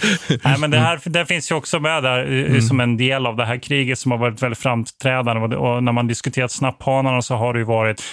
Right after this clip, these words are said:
Speaker 1: Man kan ibland få det att låta som att det här är en organiserad grupp, men det är det egentligen inte. Snapphanar är bara ett skällsord för, för s-, typ rövare.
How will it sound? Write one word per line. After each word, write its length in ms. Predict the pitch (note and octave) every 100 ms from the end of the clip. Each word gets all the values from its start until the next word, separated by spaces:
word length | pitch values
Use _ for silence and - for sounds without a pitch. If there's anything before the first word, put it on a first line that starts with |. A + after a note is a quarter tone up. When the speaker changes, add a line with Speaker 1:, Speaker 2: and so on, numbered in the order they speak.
| -
Speaker 1:
Man 100 | C3+
kan 80 | C#3+
ibland 240 | B2+ C3+
få 140 | -
det 60 | B2+
att 60 | A#2+
låta 300 | B2+ A#2 -
som 180 | C#3+
att 80 | B2
det 60 | C3+
här 60 | A2+
är 40 |
en 80 | A#2
organiserad 760 | A#2 A2+ A#2 - B2 A2+ A2
grupp, 220 | A#2+ A#2+ -
men 140 | B2+
det 80 | A#2
är 160 | A#2+ B2
det 80 |
egentligen 320 | B2+ A2 - A2+
inte. 120 | -
Snapphanar 400 | - - B2 A#2+
är 40 |
bara 120 | C3
ett 60 | B2+
skällsord 760 | - C#3 A#2+ A2+ - C3+ C#3 A#2+
för, 320 | - A#2 A2 - - -
för 180 | - B2
s-, 160 | G#2 - _ -
typ 100 | C3 - C3 - - A2
rövare. 600 | C3+ B2+ G#2 G2+ C3+